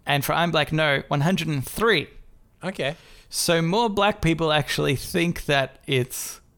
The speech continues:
Speaker 1: acceptable
Speaker 2: Mm-hmm.
Speaker 1: to sing it in a song as a non-black person. Uh, and then with two point three K votes, I'm not black and yes,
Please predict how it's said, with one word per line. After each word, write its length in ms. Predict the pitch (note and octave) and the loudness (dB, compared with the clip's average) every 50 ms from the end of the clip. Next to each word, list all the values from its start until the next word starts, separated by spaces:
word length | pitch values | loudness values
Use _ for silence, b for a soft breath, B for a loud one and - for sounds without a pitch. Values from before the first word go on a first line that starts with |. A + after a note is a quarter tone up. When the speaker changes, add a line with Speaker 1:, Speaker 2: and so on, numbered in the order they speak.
| _ _ _ | _ _ _
Speaker 1:
acceptable 680 | D#3+ D3+ - - G3+ B3+ B3 - D3+ - - - - - - B2+ | -2 -2 2 2 2 2 2 0 -4 -4 -6 -12 -16 -18 -18 -14
Speaker 2:
Mm-hmm. 140 | B2 C3 C3 - _ - - _ _ _ | -14 -14 -14 -16 _ -20 -20 _ _ _
Speaker 1:
to 100 | - - | -10 -8
sing 260 | B2 - - C#3+ C3+ C3+ | -6 -4 -2 -2 -2 -2
it 80 | C3+ | -4
in 140 | C3+ C#3 B2+ | -4 -6 -6
a 60 | C3 | -6
song 500 | - - - E3+ D#3+ C#3+ C3+ C#3+ C#3+ C3 - _ _ _ - | -4 -2 0 0 0 0 -2 -4 -6 -8 -12 _ _ _ -4
as 140 | C3+ B2+ A2+ | -2 -2 -2
a 40 | B2 | -2
non-black 420 | A#2+ C3 C3+ B2+ C3 C3+ C3+ - | -2 -2 -2 -2 -2 -4 -4 -6
person. 340 | - - C3 - - C#3 D#3 - _ b b b b b b b b b b b b b b b _ - | -8 -10 -10 -10 -12 -14 -14 -16 _ b b b b b b b b b b b b b b b _ 0
Uh, 420 | C#3 C3+ C#3 C3+ C3+ C3+ C3 C3 - - - _ _ _ - | 2 4 4 4 4 4 2 0 -4 -8 -20 _ _ _ -6
and 220 | - C3+ C#3 C#3+ C#3+ | -4 -2 -2 0 0
then 500 | G3 A3 F#3+ D#3 C#3 C3+ D#3 E3 F3+ - - - - - - - - | 2 2 2 2 0 -2 -4 -6 -8 -12 -18 -20 -18 -14 -14 -12 -6
with 200 | - D3 C#3 - | -4 -4 -4 -2
two 160 | - - G#3+ | -2 -2 -2
point 260 | G#3 - G3+ F3+ D3+ - | 0 0 -2 -2 -2 -4
three 260 | - E3 F#3 G#3 G#3 | -2 0 0 0 0
K 220 | - F3+ F3+ D3+ | 0 0 2 2
votes, 600 | B2+ C3+ B2+ A#2+ D3+ - - - - - - - - - b b b b b b b b b b _ - | 2 0 0 -2 -2 -4 -6 -8 -8 -10 -12 -16 -20 -20 b b b b b b b b b b _ -2
I'm 220 | - C#3+ D#3+ E3 E3 | 0 0 0 2 0
not 200 | D#3+ D3+ - - | 0 -2 -2 -2
black 420 | C3+ B2 B2 B2 B2+ - - - - - | -2 0 0 0 -2 -4 -10 -16 -14 -6
and 200 | - C3+ B2+ B2+ | -2 -2 0 0
yes, 480 | B2+ B2+ D3 F#3+ C4 - - - - - | 2 2 2 2 2 0 -4 -8 -10 -14